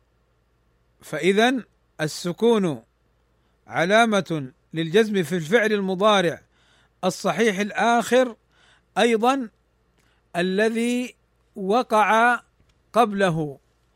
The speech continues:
حرف جزم أو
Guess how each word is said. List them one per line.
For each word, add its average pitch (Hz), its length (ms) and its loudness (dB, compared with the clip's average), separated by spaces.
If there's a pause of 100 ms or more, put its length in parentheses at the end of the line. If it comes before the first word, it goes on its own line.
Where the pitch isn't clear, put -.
(220)
حرف 208 380 -2
جزم 190 680 2 (1400)
أو 254 400 2